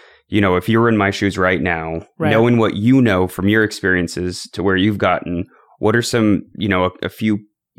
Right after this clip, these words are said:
Speaker 1: key pieces of advice that, uh, you could share with me?
Speaker 2: Right.
Speaker 1: Or what are some areas and things that I'm not considering now that will be valuable later on?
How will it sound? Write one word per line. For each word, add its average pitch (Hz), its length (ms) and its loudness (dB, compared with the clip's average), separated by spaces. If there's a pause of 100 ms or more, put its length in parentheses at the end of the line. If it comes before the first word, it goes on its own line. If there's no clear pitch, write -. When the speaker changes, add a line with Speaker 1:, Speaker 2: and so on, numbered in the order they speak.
Speaker 1:
key 117 220 0
pieces 101 340 -4
of 98 100 0
advice 90 460 -2
that, 85 300 0 (100)
uh, 78 380 -4
you 90 160 -8
could 80 200 -8
share 98 300 -4
with 82 180 -10
me? 67 360 -10
Speaker 2:
Right. 143 240 -8
Speaker 1:
Or 101 100 2
what 110 160 2
are 110 80 2
some 110 180 0
areas 95 520 2
and 90 180 -4
things 95 220 0
that - 120 -6
I'm 98 200 0
not 92 200 0
considering 92 560 -4
now 90 200 -2
that 92 160 0
will 87 60 -6
be 90 120 -4
valuable 85 540 -6
later 85 280 -8
on? 71 300 -16